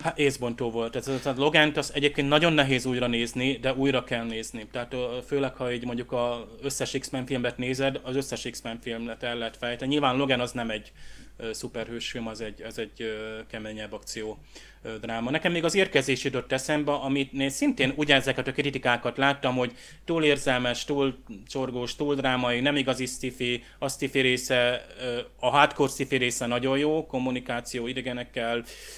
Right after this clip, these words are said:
azt hogyan teljesen más, ö, téridő, szemlélet, stb. De ott is volt ilyen csépúj akció, így szerencsére nem tettek bele, és szerintem még a űrhajós jelenet lehetett volna kevesebb, és attól ugyanúgy megettük volna ezt a filmet.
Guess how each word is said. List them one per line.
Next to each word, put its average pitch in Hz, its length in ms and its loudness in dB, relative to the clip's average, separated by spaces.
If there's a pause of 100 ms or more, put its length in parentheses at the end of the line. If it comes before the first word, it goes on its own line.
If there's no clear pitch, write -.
(220)
azt - 220 -8
hogyan 123 500 0 (240)
teljesen 127 400 2
más, 123 380 -4
ö, 117 260 -4 (360)
téridő, 127 420 -4
szemlélet, 117 500 -6
stb. 143 380 -2 (540)
De 135 180 4
ott 139 160 2
is 127 120 0
volt 127 180 0
ilyen 123 120 0
csépúj 135 460 2
akció, 139 420 2
így 127 140 0
szerencsére 139 480 2
nem 143 300 2
tettek 127 400 0
bele, 135 340 2 (260)
és 139 160 -6
szerintem 135 360 0
még 131 200 0
a 127 260 0
űrhajós 127 460 -2
jelenet 120 260 -2
lehetett 131 280 4
volna 123 280 -2
kevesebb, 123 500 -2
és 117 140 -6
attól 127 260 -6
ugyanúgy 120 280 -4
megettük 117 440 -4
volna 117 220 -6
ezt 117 180 -8
a 117 40 -4
filmet. 131 420 -2